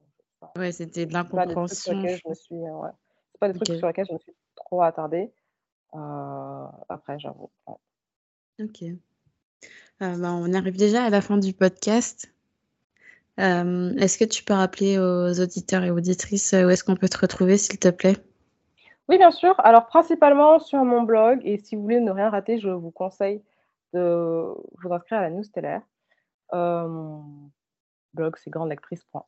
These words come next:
Speaker 1: org. J'ai aussi un podcast et vous pouvez me trouver sur absolument toutes les plateformes. Donc, peu importe celle que vous utilisez, iTunes, Spotify,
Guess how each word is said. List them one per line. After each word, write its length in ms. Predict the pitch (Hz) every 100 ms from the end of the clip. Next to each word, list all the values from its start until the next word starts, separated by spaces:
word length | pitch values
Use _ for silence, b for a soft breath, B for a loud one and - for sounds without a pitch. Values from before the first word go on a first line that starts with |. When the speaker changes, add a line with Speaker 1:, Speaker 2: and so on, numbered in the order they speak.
| -
Speaker 1:
org. 360 | 175 196 247 190
J'ai 140 | 170
aussi 260 | 156 - 196
un 160 | 170 147
podcast 580 | 202 202 - 160 165 -
et 60 | 151
vous 80 |
pouvez 200 | 147 160
me 80 | 165
trouver 320 | 151 160 160
sur 260 | 170 - 175 -
absolument 380 | 160 - 175 175
toutes 220 | - -
les 80 | 170
plateformes. 420 | 151 151 170 175
Donc, 180 | 151 -
peu 60 | 175
importe 280 | 175 175
celle 120 | - 170
que 120 | 160
vous 140 | 160
utilisez, 480 | 156 - 160 156 156
iTunes, 320 | 147 147 151
Spotify, 640 | 151 - - _ 147 151